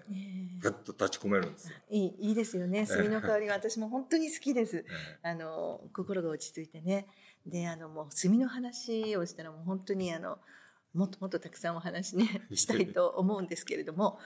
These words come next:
Speaker 1: もう残念ながら、あの、時間が来てしまいましたので、
Speaker 2: はい。
Speaker 1: いつも限られた時間で、すいません。
Speaker 2: とんでもないです。
Speaker 1: はい。あの、まあ、でもいただいたこの、あの、提供していただいたたくさんの炭、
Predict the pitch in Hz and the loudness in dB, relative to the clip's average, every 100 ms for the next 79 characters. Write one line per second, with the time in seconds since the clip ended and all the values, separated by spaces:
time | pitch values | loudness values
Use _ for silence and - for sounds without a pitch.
0 | - - 180 170 202 208 196 196 147 160 | -16 -6 -2 0 2 2 0 -4 -6 -6
1 | 151 - _ _ 151 147 151 - - - | -8 -10 _ _ -16 -14 -12 -10 -8 -4
2 | 180 180 180 - - - 190 220 233 233 | 2 4 4 0 2 6 8 6 4 0
3 | - 233 254 - 165 - 262 233 208 220 | 4 4 6 2 0 -2 -6 -4 -4 0
4 | 277 226 214 220 202 185 185 - 190 190 | 2 4 2 2 2 0 2 0 0 -2
5 | - 302 - - 104 90 90 82 69 - | -4 -4 -6 2 4 4 4 0 -4 -8
6 | - - 175 233 - - - - 170 170 | -12 -4 4 6 4 -6 -10 -2 -2 -2
7 | 160 160 170 143 - - 190 202 185 185 | 0 0 0 -4 -8 -4 0 2 0 0
8 | 208 208 208 - 202 196 190 190 175 175 | 0 0 -2 -2 -2 -2 0 2 0 -2
9 | - - _ - 160 160 156 - 170 180 | -12 -20 _ -14 -10 -6 -6 -4 -2 -2
10 | - 170 165 160 160 156 156 175 - 185 | -2 -4 -6 -8 -4 -2 0 -2 -2 -4
11 | 165 - 156 | -4 -8 -8